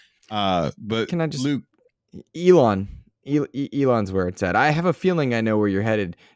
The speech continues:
Speaker 2: Uh, you would like us to read our Patreon pitch.
Speaker 1: I do. I want us to give some shout outs because, uh, I saw the other day that we were getting some love in the Discord for our
Speaker 2: Mm-hmm.
Speaker 1: Discord being so awesome.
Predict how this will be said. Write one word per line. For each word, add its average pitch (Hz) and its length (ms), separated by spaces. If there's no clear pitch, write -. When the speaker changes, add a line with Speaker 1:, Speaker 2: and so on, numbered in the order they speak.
Speaker 2:
Uh, 101 120
you 123 240
would 156 100
like 113 200
us 98 120
to 120 100
read 104 120
our 101 100
Patreon 107 460
pitch. 143 400
Speaker 1:
I 208 40
do. 196 420
I 95 100
want 175 240
us 180 140
to 160 100
give 143 260
some 135 200
shout 120 320
outs 80 240
because, 95 560
uh, 95 300
I 120 120
saw 131 260
the 135 120
other 127 180
day 95 260
that 90 180
we 95 200
were 98 100
getting 95 280
some 98 180
love 87 240
in 92 120
the 92 60
Discord 80 480
for - 300
our 87 120
Speaker 2:
Mm-hmm. 80 60
Speaker 1:
Discord 95 440
being 92 180
so 85 340
awesome. 101 460